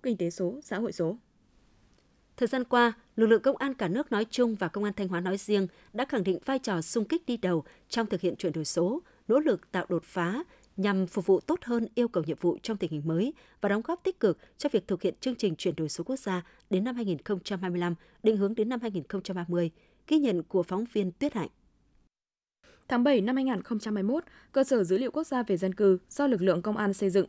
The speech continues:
Speaker 1: chính thức đi vào hoạt động và trở thành một trong những bước đột phá đầu tiên về xây dựng công dân số, chính phủ số. Riêng Thanh Hóa đã có hơn bốn triệu dữ liệu dân cư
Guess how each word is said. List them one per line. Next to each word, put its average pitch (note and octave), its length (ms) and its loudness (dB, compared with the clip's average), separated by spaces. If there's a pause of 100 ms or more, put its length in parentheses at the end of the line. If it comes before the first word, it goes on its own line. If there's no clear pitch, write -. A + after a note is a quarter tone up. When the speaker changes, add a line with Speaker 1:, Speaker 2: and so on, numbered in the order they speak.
(120)
Speaker 1:
chính G#3 200 2
thức F4 220 0
đi C4 100 4
vào G#3 140 2
hoạt E3+ 140 -2
động F3+ 160 4 (300)
và A3 100 2
trở G#3+ 180 2
thành G3 220 2
một F#3+ 140 2
trong A3 200 2
những A#3+ 220 0
bước F4 160 0
đột A3 200 2
phá F#3+ 140 0
đầu A3+ 160 -2
tiên G#3 380 4
về G3+ 160 4
xây C#4 160 0
dựng A#3+ 200 0
công A3 180 0
dân G3 140 0
số, F#3 360 0
chính F3+ 180 -2
phủ A3 160 -2
số. G3 320 0 (320)
Riêng B3+ 240 6
Thanh B3 120 4
Hóa G#3+ 240 4
đã C#4 140 0
có - 120 0
hơn C4 200 4
bốn G3 160 4
triệu B3 200 0
dữ F3+ 120 2
liệu B3 160 2
dân A#3 180 -2
cư A#3 240 2